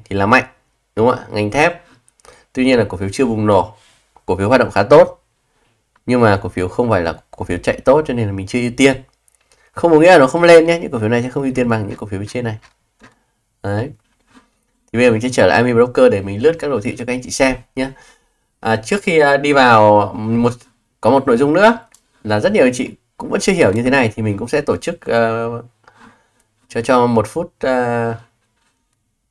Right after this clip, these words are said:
quảng cáo một chút thì các anh chị nhé. Mình sẽ, ờ, tổ chức hai cái khóa học ở đây, các anh chị thấy sẽ có hai khóa học, khóa học nền tảng và khóa học chuyên sâu.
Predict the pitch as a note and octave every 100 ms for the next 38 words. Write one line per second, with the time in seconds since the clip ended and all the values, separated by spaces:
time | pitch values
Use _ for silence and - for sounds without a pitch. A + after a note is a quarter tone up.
0 | _ - F2+ F#2 B2+ A#2+ F3+ G3 B2 A#2
1 | G2+ A#2+ C3+ A#2 G#2 B2 C3+ C3+ C3 A#2+
2 | A#2+ - _ _ _ _ - A2 A2 A2
3 | G2+ E3 D#3 D3+ C3+ A#2 A#2 D3 C#3 G2
4 | G#2+ A#2 G#2+ G#2 G2+ A2+ G#2+ A#2+ A#2 A#2+
5 | A#2+ _ _ _ _ _ _ A2 G#2+ -
6 | G#2 G2 G2 G2+ F#2 G#2+ G#2+ A#2+ B2 A#2+